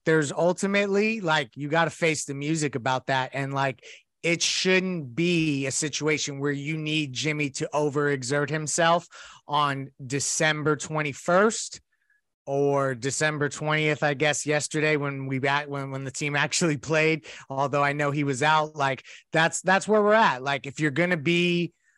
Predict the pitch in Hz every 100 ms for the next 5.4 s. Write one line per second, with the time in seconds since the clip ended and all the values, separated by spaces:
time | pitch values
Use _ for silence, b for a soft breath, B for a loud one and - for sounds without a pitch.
0 | _ _ 147 143 139 135 127 _ _ _
1 | 151 - 160 170 165 170 160 165 160 160
2 | 160 151 - _ - - - 165 190 202
3 | 156 131 135 160 _ _ _ _ _ 139
4 | 151 143 139 160 160 151 - 175 170 156
5 | 139 139 147